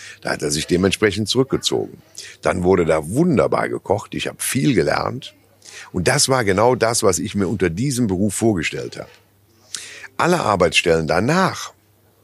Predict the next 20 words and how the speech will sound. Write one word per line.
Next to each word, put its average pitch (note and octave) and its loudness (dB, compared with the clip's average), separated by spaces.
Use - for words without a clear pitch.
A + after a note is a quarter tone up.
da E2+ -2
ging's A#2 0
nicht A#2 2
mehr G#2+ 2
um G#2 0
die G2+ -2
Gäste. - -6
Da D2+ -12
ging's D2 0
auch D#2 4
nicht D2 -2
mehr D2 0
um C#2+ -4
tolle C#2 -2
Kochen. - -8
Da - -6
ging's C#2 -4
ums D2 -4
Geld D2+ 0
verdienen. - -10